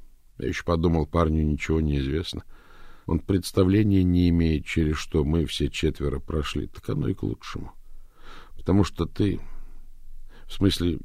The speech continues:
между вами никаких тяжелых событий... Вы с ним, с тем парнем, не тащите вместе это бремя.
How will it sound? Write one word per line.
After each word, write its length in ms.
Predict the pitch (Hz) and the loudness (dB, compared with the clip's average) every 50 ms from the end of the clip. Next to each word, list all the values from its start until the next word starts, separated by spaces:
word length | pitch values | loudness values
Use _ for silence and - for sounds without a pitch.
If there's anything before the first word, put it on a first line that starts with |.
| - - | -10 -6
между 380 | - - 104 104 90 92 104 | 0 2 2 4 4 4 4
вами 320 | 104 110 113 101 98 92 82 | 6 6 6 6 4 4 2
никаких 600 | 60 65 90 92 - - 92 - - 117 101 - | 2 2 2 2 2 0 -4 0 0 0 0 0
тяжелых 460 | - - 82 78 87 101 104 98 - | -2 -2 0 2 4 4 4 2 2
событий... 640 | - - - 67 62 87 98 98 - - - - - - - - - - - - - - - - - - - | 0 -2 -4 -2 -2 -4 -4 -4 -6 -10 -10 -10 -10 -12 -12 -12 -12 -12 -12 -12 -14 -14 -18 -18 -18 -14 -6
Вы 160 | - - 95 | 0 0 2
с 100 | 90 - | 2 2
ним, 200 | 98 107 107 95 | 2 2 2 2
с 80 | 82 - | 2 0
тем 220 | - 98 92 82 | 2 2 2 2
парнем, 440 | 76 - 92 90 82 80 80 76 73 | 4 2 2 4 4 2 0 0 0
не 100 | 78 82 | 0 -2
тащите 560 | 80 - 92 92 87 - - - - - 85 | 0 2 2 2 2 2 0 -2 -2 -4 -2
вместе 420 | 76 78 82 82 73 - - - 73 | 0 0 0 0 -2 -4 -4 -6 -6
это 200 | 67 - - 69 | -6 -4 -4 -4
бремя. 560 | 64 65 69 69 67 65 64 - - - - | -2 -2 -2 -2 -2 -2 -4 -6 -6 -8 -10